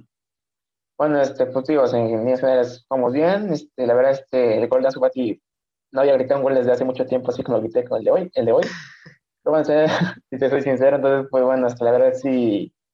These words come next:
Speaker 1: lo que más me generó ilusión fue la regreso de Ansu Fati y, pues, ver tanto jugador joven que tenemos y de buena calidad.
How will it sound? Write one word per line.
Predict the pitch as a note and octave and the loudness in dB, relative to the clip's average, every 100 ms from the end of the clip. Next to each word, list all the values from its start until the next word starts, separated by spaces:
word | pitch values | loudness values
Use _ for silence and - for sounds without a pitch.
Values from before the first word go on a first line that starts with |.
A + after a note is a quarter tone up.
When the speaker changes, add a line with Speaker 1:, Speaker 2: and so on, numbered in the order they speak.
| _ _ - | _ _ -12
Speaker 1:
lo | C3+ | -2
que | C#3 | 0
más | D3 | 0
me | D3 | 0
generó | C#3+ D3 | 0 0
ilusión | C3 B2+ C#3 C3+ | -2 0 -2 2
fue | C#3 C3 B2+ A#2 G#2 | 2 4 4 2 0
la | A#2+ | 0
regreso | B2 B2+ C#3+ | 2 2 2
de | |
Ansu | C3 C3 | 0 -2
Fati | - D3+ D3+ E3 | -2 -2 0 -4
y, | |
pues, | - A#2+ | -2 0
ver | B2+ - | 0 0
tanto | C3 C3 | -2 -2
jugador | B2+ B2+ - | 0 -2 -2
joven | - A#2+ A#2+ | -4 -2 -4
que | A#2+ D#3+ - _ - | -8 -10 -10 _ -12
tenemos | G#2 G#2+ _ _ _ _ _ _ _ _ - | -10 -10 _ _ _ _ _ _ _ _ -8
y | |
de | A#2 | -4
buena | A#2 A#2 A2+ | -2 -2 -6
calidad. | G#2 G2+ F#2+ | -8 -8 -10